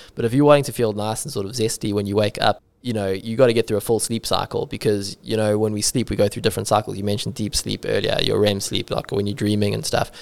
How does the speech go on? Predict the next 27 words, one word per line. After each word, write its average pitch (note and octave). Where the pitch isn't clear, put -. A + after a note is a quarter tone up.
That B2
on B2
average A2+
normally G#2
takes G#2+
about G2
ninety G2+
minutes. G2+
So -
say A#2+
you B2+
fall C#3
asleep, A#2+
but G#2+
then G2
you G2+
only G#2+
sleep -
for, A2
like, G#2
forty-five G#2+
minutes A2+
to, A2
like, G#2
an -
hour A#2
sometimes, C#3+